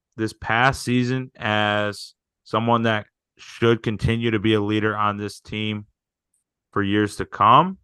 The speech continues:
as he'd had a couple, uh, down years, you know, somewhat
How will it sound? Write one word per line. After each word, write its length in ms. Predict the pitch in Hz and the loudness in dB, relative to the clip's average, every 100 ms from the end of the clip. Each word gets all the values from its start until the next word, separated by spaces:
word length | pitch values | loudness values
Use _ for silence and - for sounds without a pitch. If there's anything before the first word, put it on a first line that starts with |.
| _ _ _ _ _ _ - | _ _ _ _ _ _ -8
as 440 | 98 98 98 95 | -4 -2 -2 -4
he'd 160 | - 101 | -8 -4
had 200 | 101 98 | -2 0
a 120 | 92 - | -2 -6
couple, 600 | - 156 175 113 92 - _ _ _ _ _ _ - | -2 0 0 0 -2 -6 _ _ _ _ _ _ -10
uh, 460 | 92 90 87 87 85 | -6 -4 -4 -6 -8
down 340 | - 104 101 95 | 0 4 4 2
years, 560 | 92 90 90 90 - _ _ _ _ _ _ _ _ _ _ _ _ _ _ _ _ _ _ - | -2 -4 -4 -8 -16 _ _ _ _ _ _ _ _ _ _ _ _ _ _ _ _ _ _ -10
you 80 | 92 | -2
know, 140 | 90 | -2
somewhat 800 | - 104 101 101 101 101 101 101 | -2 2 2 2 0 2 2 0